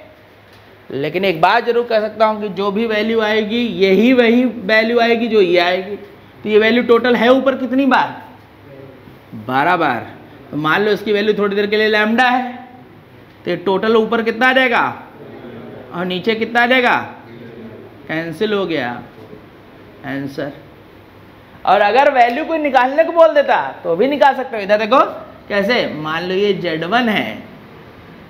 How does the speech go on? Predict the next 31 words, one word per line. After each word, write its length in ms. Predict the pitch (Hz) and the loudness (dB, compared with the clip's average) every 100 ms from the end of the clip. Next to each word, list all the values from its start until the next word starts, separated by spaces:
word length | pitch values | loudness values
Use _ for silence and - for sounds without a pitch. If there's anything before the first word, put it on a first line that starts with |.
| - - | -20 -10
ये 140 | 131 147 | -6 -4
जेड 320 | 156 151 - | -4 -6 -2
टू 160 | 269 220 | 2 2
है, 180 | 135 107 | 2 -4
तो 140 | 127 | -10
तुम 180 | 131 147 | -10 -10
तुरंत 340 | - 170 190 190 | -8 -8 -6 -6
कहते 540 | 165 151 185 226 285 - - - - - - | -6 -6 -2 4 4 2 -6 -14 -20 -20 -10
कि 80 | 165 | -6
ये 100 | 160 | -4
तो 120 | 180 | -2
बीच 220 | 170 175 | 0 0
का 120 | 190 | 0
एंगल 220 | 175 185 196 | -2 -2 0
क्या 100 | 214 | 0
हो 60 | |
गया, 100 | 185 170 | 0 0
ज़ीरो। 280 | 208 277 302 - - - - - - | 4 4 4 -2 -12 -18 -20 -20 -12
ये 180 | 160 190 | 0 2
value 280 | 208 214 214 | 2 4 4
one 220 | 214 254 | 4 2
है, 120 | 254 240 | 2 2
ये 180 | 214 | 0
value 260 | 220 226 247 | 0 0 -2
क्या 160 | 294 320 | 2 4
है, 180 | - 123 - - - - 127 | 2 -2 -10 -18 -20 -16 -4
वन, 380 | 190 285 392 - - - - - | 0 0 -2 -10 -18 -20 -14 -8
और 180 | 165 202 | -6 -4
इनके 280 | 202 226 | -2 0
बीच 220 | 220 233 | 0 -2
का 120 | - | -4